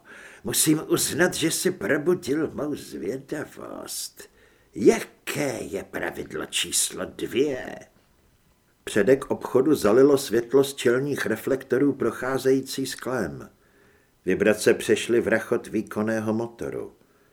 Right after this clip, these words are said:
Světlo sílilo, jak se vozidlo rychle přibližovalo. „Nikdy mě nenasér,“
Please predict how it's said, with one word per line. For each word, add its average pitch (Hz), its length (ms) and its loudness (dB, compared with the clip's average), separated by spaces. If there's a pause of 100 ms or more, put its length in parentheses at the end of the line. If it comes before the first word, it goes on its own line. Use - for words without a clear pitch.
(200)
Světlo 101 560 0
sílilo, 110 540 6
jak 110 220 4
se 110 120 2
vozidlo 104 480 2
rychle 107 320 0
přibližovalo. 76 920 -6 (720)
„Nikdy 117 440 -2
mě 120 200 -2
nenasér,“ 78 960 -4